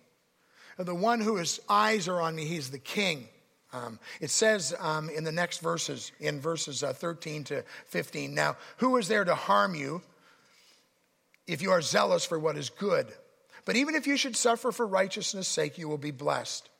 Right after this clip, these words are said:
Have no fear of them, nor be troubled." Here it is. "But in your hearts, honor Christ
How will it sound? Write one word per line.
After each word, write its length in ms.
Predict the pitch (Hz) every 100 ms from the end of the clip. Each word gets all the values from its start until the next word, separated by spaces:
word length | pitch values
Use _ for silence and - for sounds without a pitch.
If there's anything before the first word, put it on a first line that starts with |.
| _ - -
Have 260 | - 233 269
no 160 | 269 254
fear 380 | - 262 240
of 160 | 165 123
them, 240 | 135 156
nor 160 | 151 151
be 100 | 151
troubled." 480 | 151 202 190 143 113
Here 140 | 156
it 40 | 131
is. 240 | 139 - _ _ - - - - _
"But 220 | - -
in 180 | 220 240
your 180 | 240 220
hearts, 600 | - 247 214 190 214 - - _ -
honor 560 | 214 254 220 175 190 -
Christ 540 | - 226 214 175 170